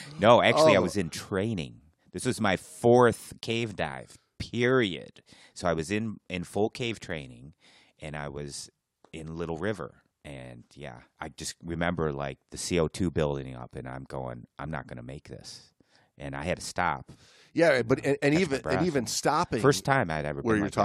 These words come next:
Speaker 2: talking about, it's, you're getting your ass
Speaker 1: Oh, yeah.
Speaker 2: kicked just trying to stay
Speaker 1: Yeah.
Speaker 2: still.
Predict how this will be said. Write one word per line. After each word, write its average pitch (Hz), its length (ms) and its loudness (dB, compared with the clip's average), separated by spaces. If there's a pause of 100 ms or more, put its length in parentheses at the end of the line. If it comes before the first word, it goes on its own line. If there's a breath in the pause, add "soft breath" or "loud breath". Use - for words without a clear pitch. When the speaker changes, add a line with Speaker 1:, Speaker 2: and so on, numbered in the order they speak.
Speaker 2:
talking 107 160 -2
about, 107 260 6 (360 loud breath)
it's, 165 200 2
you're 151 140 2
getting 170 220 2
your 120 80 0
ass 110 180 6
Speaker 1:
Oh, 110 40 10
yeah. 95 180 8
Speaker 2:
kicked 80 140 -4
just - 180 -6
trying 113 240 0
to 107 120 -4
stay 104 200 -6
Speaker 1:
Yeah. 82 80 -2
Speaker 2:
still. 139 460 -6